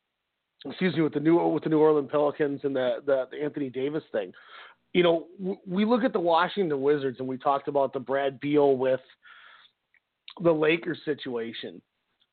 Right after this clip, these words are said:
Do you think getting a guy like John Wall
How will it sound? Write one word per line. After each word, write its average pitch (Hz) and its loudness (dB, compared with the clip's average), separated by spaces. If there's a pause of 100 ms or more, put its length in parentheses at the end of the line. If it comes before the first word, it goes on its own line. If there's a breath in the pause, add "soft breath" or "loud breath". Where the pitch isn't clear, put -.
(120)
Do 143 -8
you 233 4
think 240 2 (500)
getting 190 -2
a 185 -6
guy 160 0
like 147 -4 (960)
John 156 -2
Wall 131 -4